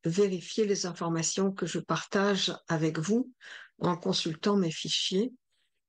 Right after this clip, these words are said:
Vous pouvez entendre la voix de Zen dans ma vidéo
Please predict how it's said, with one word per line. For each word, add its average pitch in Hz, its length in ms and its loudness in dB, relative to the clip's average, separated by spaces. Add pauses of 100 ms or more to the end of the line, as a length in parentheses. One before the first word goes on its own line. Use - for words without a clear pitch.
(100)
Vous 190 160 2
pouvez 190 440 2
entendre 190 500 0
la 165 120 0
voix 196 160 2
de 185 180 -2
Zen 196 560 2 (120)
dans 165 260 0
ma 170 160 -2
vidéo 190 560 0